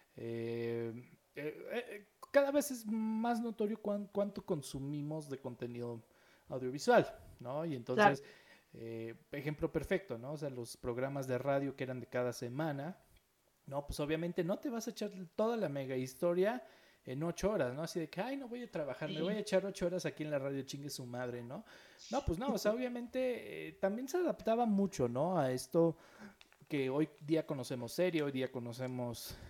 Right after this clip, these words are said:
Speaker 1: eh, varias películas, ¿no? O sea, este, eh, en el sentido de que, pues, obviamente es tener como un tiempecito después de trabajar para que justamente leas y todo eso y ya, ¿no? Porque si no, como dices, o sea, te envi-, te avientan todo el bonchezote,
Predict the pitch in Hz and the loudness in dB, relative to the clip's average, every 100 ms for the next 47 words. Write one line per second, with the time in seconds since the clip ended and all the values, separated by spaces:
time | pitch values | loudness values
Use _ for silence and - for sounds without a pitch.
0 | - - 123 117 113 110 - - - - | -16 -8 -4 -2 -2 -4 -8 -16 -20 -20
1 | - - 135 139 131 - 123 160 170 165 | -18 -2 0 0 -2 -4 0 0 2 2
2 | 156 151 131 143 160 135 131 123 120 - | 2 0 -4 -6 -2 0 0 0 -4 -12
3 | - 110 - - _ _ _ _ _ - | -12 -12 -12 -16 _ _ _ _ _ -20
4 | - _ - 113 113 127 131 131 123 131 | -20 _ -16 -12 -10 -8 -6 -6 -6 -2
5 | 156 160 147 - - 147 151 147 143 151 | 0 0 -2 -8 -8 -4 -4 -6 -4 -2
6 | 151 143 - - - _ _ 160 156 180 | 0 -2 -6 -18 -20 _ _ -2 0 -2
7 | 208 170 175 180 180 170 151 160 170 147 | -4 -6 -4 0 0 -2 -6 -4 -4 -2
8 | 160 151 143 123 120 165 - 131 - 113 | -2 -4 -2 0 0 -2 -2 -6 -6 -8
9 | 156 151 143 160 170 165 139 123 170 208 | -6 -6 -6 -4 -2 -2 -2 -2 0 0
10 | 226 202 139 151 160 202 208 117 135 135 | -2 -4 -4 0 0 -2 -4 -4 -4 -4
11 | 123 - - - 151 170 220 233 196 196 | -6 -6 -8 -8 -4 -2 -2 -2 -2 0
12 | 254 - 135 135 170 160 147 147 160 - | 0 -2 -6 -4 -4 0 0 0 -2 0
13 | 165 175 220 233 202 196 202 165 139 123 | 0 2 0 -2 -2 -2 -2 0 -2 -2
14 | 127 165 233 | -4 -2 0